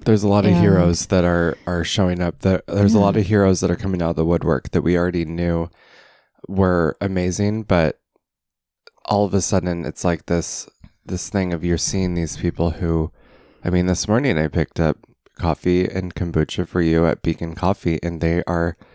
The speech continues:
Speaker 1: out there safely with all their, um, cautious measures that they're having to do, but they're still serving the community, and that's huge. And there's so many heroes in our culture and our society. Um,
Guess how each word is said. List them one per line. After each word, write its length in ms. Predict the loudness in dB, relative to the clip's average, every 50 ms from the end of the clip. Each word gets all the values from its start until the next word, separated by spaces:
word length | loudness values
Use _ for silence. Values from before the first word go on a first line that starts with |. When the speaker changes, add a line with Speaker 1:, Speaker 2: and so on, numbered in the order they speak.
| _ _ _ _ _ _ -10
Speaker 1:
out 280 | -2 -2 -2 -2 0 0
there 280 | 0 2 2 2 0
safely 920 | -2 -2 -2 0 0 0 0 -2 -4 -2 0 0 2 2 2 2 0 -2 -4 -8 -16 _ _ _ -6
with 180 | -4 -4 -2 0
all 180 | 0 0 0 2
their, 380 | 2 2 2 4 2 2 0 -2 _ _ _ -8
um, 520 | -4 -2 -2 -2 -2 -4 -8 -12 -14 -18 -20 _ _ _ _ _ -12 -12 -12 -12 -20 _ _ _ _ _ -6
cautious 460 | -2 0 0 0 2 0 -2 -2 0
measures 460 | 0 2 2 2 2 2 2 2 0
that 100 | -2 0 0
they're 120 | 0 0
having 300 | 0 -2 -2 -2 -2 -4
to 100 | -4 -2
do, 180 | 0 2 2 2
but 140 | 2 0
they're 140 | 2 2 0
still 260 | 0 0 0 0 0
serving 440 | 0 0 0 0 2 2 2 0 0
the 80 | -2 -4
community, 580 | -6 -8 -4 -2 0 0 2 0 0 0 -2 -2
and 320 | -2 -4 -4 -4 -8 -10 _ _ -20 -20 -20 _ _ _ _ -2
that's 300 | 0 2 2 0 -2 -6
huge. 540 | -12 -12 -6 -2 0 0 0 -2 -4 -8 -10 -6
And 340 | -4 -4 -4 -4 -6 -12 -14 _ _ _ _ _ _ _ _ _ _ _ _ _ _ _ _ _ _ _ _ 0
there's 180 | 2 2 2
so 140 | 2 0 0 0
many 220 | 0 0 -2 -2
heroes 500 | 0 2 2 4 4 2 2 0 -2 -2
in 100 | -2 -2
our 200 | 0 -2 -2 -4
culture 500 | -6 _ -6 -2 -2 -2 -2 -2 -2 -2
and 120 | 0 0 0
our 140 | -2 -2 -2
society. 760 | -4 -4 -4 -4 -2 0 0 2 2 0 0 0 0 0 -2 -4 -8 -14 _ -10
Um, 400 | -8 -6 -6 -6 -8 -10 -12